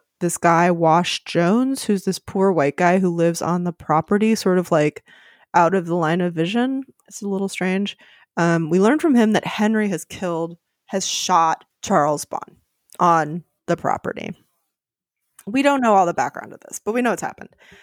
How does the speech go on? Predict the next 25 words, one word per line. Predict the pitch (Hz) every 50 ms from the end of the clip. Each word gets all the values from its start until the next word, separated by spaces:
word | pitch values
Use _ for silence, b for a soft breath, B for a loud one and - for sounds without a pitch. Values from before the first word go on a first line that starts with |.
| b b
Chapter | - - 262 269 254 302 277
five | - 233 214 208 202
again | 196 180 165 170 196 180 202
does | 196 190 185 -
the | - 185
back | 180 - 165 156 160 - 190
and | 185 170
f-, | - - -
like, | 170 185 175 -
temporal | - 190 185 185 - 202 214
back | 214 226 226 226 - -
and | 233 220
forth. | - - 247 240 233
So, | - - 202 180
like, | 175 170 160 - - _ _ _ _ _ _ _ _ _
Rosa | 175 170 180 185 185 185 185 180 190 175 170 160 160 156 156 156 147 -
arrives | - 180 165 160 170 156 151 165 170 170 -
at | 160
Sutpens | - - 180 - - - 170 175 -
Hundred | - - - - 185 180 185 180 185 185 180 180 175 180 175 185 185 170 - _ _ _ _ _ _
after | - 190 196 202 196 - - 180 175 175 175 165 160 160 - - -
the | 170
shooting. | - - - - - 269 240 - - - - - - - 208 240 247 226 247 247 _ _ _ _ _ _ _ _ _
And | - 185 185
then | 180 165